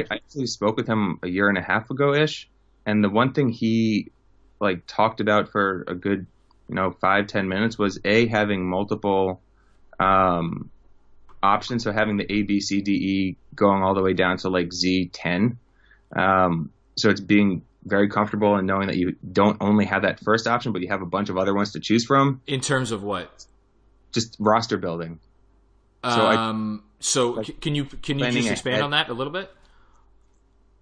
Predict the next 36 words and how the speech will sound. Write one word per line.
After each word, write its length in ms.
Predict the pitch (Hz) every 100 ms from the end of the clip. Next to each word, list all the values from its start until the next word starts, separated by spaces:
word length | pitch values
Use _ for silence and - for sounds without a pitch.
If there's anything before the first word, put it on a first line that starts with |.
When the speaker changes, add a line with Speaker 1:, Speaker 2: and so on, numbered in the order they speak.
| _
Speaker 1:
Yeah, 240 | 120 120
so 520 | 107 120 113 110 - - _ _ _ - -
when 220 | 113 123
the 60 | 131
summer 280 | 127 113 107
comes, 440 | 107 107 135 143 -
I 100 | 101
don't 300 | 92 104 98
think 200 | 117 117
he's 160 | 104 101
just 180 | 104 110
gonna 120 | 104
be 100 | 98
zeroed 320 | 92 101 98
in 100 | 98
on 140 | 98 92
signing 340 | 95 95 95
the 100 | 95
top 260 | - 92 76
guys. 300 | 87 95 104
I 100 | 90
do 200 | 90 101
think 240 | 101 104
he 100 | 101
has 300 | 95 95 95 -
other 240 | 98 95
options, 540 | 90 95 - 95 92 80
whether 300 | 90 92 95
that 160 | 92
is 140 | 95 101
taking 320 | 95 95 95
on 240 | 95 92
debt 200 | 90 87
contracts 600 | - 123 123 123 117 117 - _ - - - _
or 220 | 101 101
just 200 | 101 95